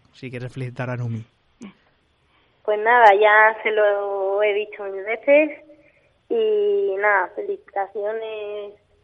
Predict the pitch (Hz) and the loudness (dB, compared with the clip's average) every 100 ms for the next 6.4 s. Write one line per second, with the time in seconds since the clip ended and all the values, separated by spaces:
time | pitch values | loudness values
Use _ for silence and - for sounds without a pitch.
0 | _ _ _ - 220 226 226 226 220 214 | _ _ _ -4 0 0 0 2 4 4
1 | 220 220 220 208 202 226 214 220 214 214 | 2 -6 0 0 -2 -6 -8 -2 -2 0
2 | 208 208 220 208 220 208 208 202 202 - | -4 -4 -10 -12 -10 -8 -8 -10 -10 -8
3 | 202 202 202 196 196 202 196 190 190 190 | -6 -6 -12 -12 -10 -6 -4 -4 -6 -8
4 | - _ _ _ _ _ - 240 240 240 | -12 _ _ _ _ _ -14 -6 -4 -2
5 | 240 - - 226 220 220 214 220 214 220 | -4 -6 -2 2 2 2 0 -4 -6 -6
6 | 254 277 311 330 | -4 0 0 0